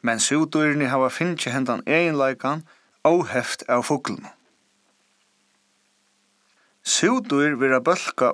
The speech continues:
í tveir høvuðsbólkar, sum eru pungdýr, í einans liva í Australia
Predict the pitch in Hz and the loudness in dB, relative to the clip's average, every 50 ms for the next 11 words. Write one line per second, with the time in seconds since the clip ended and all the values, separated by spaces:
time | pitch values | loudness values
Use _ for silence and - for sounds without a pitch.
0 | - 123 127 123 - - 139 156 180 185 175 127 117 147 165 175 160 131 120 - | 0 -2 -2 -2 0 4 4 4 4 4 0 -2 0 2 2 2 2 2 -2 -4
1 | - 107 104 - - - 107 110 131 143 151 - - - - _ _ - - 127 | -6 -6 -6 -6 -6 -4 -2 -2 -2 -2 -6 -10 -20 -20 -20 _ _ -6 -4 -4
2 | 120 - - 113 110 104 104 101 95 - - - 147 170 196 180 - - - 143 | -2 0 0 0 -2 -2 -4 -6 -8 -8 -6 -2 0 0 0 -2 -4 -4 -2 0
3 | 147 165 190 214 208 - - - _ _ - 135 131 - - 143 165 180 190 170 | 2 2 2 0 -2 -6 -12 -16 _ _ -4 -2 -2 0 2 2 2 2 2 0
4 | 165 160 131 123 120 135 143 147 147 131 123 127 120 - - 127 - - - 101 | 0 -2 -2 -2 0 2 2 2 0 0 0 0 0 0 0 -4 -4 -2 -4 -4
5 | 104 - - 104 110 123 139 156 156 151 143 147 147 156 170 | -4 -4 -2 2 4 6 6 6 6 4 2 0 0 0 -2